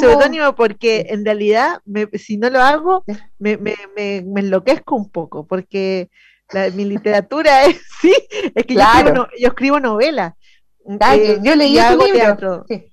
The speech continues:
Speaker 2: sí.
Speaker 1: Sí,
Speaker 2: Sí.
Speaker 1: ¿leíste mi libro?
Speaker 2: Sí,
Speaker 1: Eh,
Speaker 2: sí,
Speaker 1: un poquito.
Speaker 2: sí.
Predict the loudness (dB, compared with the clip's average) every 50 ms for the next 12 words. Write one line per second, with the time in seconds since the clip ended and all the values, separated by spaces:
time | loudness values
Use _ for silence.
0 | _ _ _ -4 -4 -4 -4 -6 -12 _ _ _ _ _ _ _ _ _ 0 2
1 | 4 4 4 2 0 -4 -2 0 0 0 2 2 0 0 0 -4 -4 -4 -6 -6
2 | -4 -6 -6 -6 _ _ _ _ _ _ _ -6 -2 0 0 0 0 2 2 2
3 | 2 2 -2 -6 -6 -6 -4 -2 -2 -2 -4